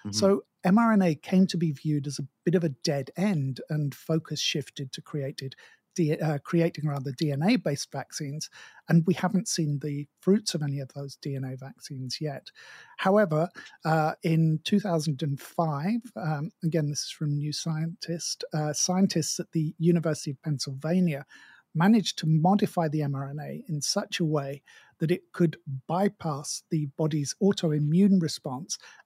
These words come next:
Speaker 2: and avoid triggering those massive reactions that would destroy the vaccine before it reached the cells.
Speaker 1: Uh, s-, so, uh, uh, a bit like a back door.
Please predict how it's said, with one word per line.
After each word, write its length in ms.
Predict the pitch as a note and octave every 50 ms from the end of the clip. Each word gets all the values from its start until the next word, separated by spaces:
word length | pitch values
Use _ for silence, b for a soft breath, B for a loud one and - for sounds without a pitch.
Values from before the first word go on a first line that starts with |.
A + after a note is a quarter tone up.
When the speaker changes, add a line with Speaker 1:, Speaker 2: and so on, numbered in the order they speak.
| B
Speaker 2:
and 140 | - E3+ E3+
avoid 640 | E3 D3 C#3+ D3 E3+ E3 E3+ E3+ E3+ E3+ D#3+ C#3+ - - _ -
triggering 680 | - - - F#3 F3 D#3 F3 D3+ D#3 D3 C#3+ C#3+ C#3+ - -
those 340 | D3 C#3+ C#3 C#3 - - - _
massive 380 | - D#3+ D3+ - - D3+ B2+ -
reactions 580 | D#3 C#3 C#3+ - - - - C#3+ C#3 C3+ - -
that 120 | - E3 -
would 220 | C#3+ D3+ D3 - - B B B B B B - D3+
destroy 420 | C3+ F3+ E3 - - - F3 D#3+ D#3
the 140 | C#3 D3 C3+
vaccine 460 | D3 D3 - - - D3+ C#3 C#3+ C3
before 360 | D#3 - - - - D3 C#3+
it 80 | C#3+ - D3
reached 260 | D3 C#3+ - - -
the 80 | - -
cells. 480 | - F3+ F3 D3 C#3 C#3 - - - _ _ _ _ _ _ -
Speaker 1:
Uh, 80 | - - - -
s-, 120 | - - - _ - -
so, 160 | - - - - -
uh, 100 | G#2+ - -
uh, 220 | - G2 F#2 F2 - -
a 120 | F2+ E2+
bit 180 | E2 - G#2 -
like 200 | D#2+ D2 - E2
a 20 |
back 260 | D#2 - E2 - -
door. 320 | - - E3+ B2+ - -